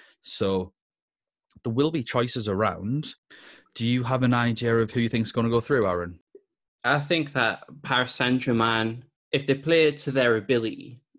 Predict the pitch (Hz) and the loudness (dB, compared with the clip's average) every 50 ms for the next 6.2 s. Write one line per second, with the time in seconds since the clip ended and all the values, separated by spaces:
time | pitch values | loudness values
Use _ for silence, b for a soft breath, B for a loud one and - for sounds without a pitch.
0 | _ - 110 110 113 - - _ - - - - - 110 - - - - 139 135 | _ -10 -8 -6 -6 -8 -10 _ -14 -16 -14 -12 -12 -14 -14 -8 -4 -2 -2 0
1 | 135 - 127 117 113 117 117 - - - - - 131 120 - - - - 113 107 | -2 -2 -4 -4 -2 -4 -4 -4 -6 -6 -4 -4 -4 -4 -4 -8 -10 -8 -6 -6
2 | 104 107 104 - - 110 110 107 107 101 - 104 - - 113 104 117 104 117 120 | -6 -6 -8 -8 -8 -8 -8 -8 -8 -10 -12 -16 -12 -10 -10 -8 -8 -6 -6 -8
3 | - - - - 113 110 107 98 113 117 107 107 107 107 104 101 101 - - - | -8 -8 -8 -6 -6 -6 -6 -4 -4 -4 -4 -4 -4 -6 -6 -6 -6 -8 -8 -6
4 | - 123 110 107 98 - 101 98 101 98 95 98 98 117 - _ _ _ _ _ | -4 -4 -4 -4 -6 -8 -10 -10 -8 -8 -8 -10 -12 -14 -18 _ _ _ _ _
5 | _ _ _ _ _ _ _ _ _ _ _ - 120 117 - - - _ _ - | _ _ _ _ _ _ _ _ _ _ _ 0 0 0 -2 -6 -20 _ _ -4
6 | 135 120 - | -4 -4 -6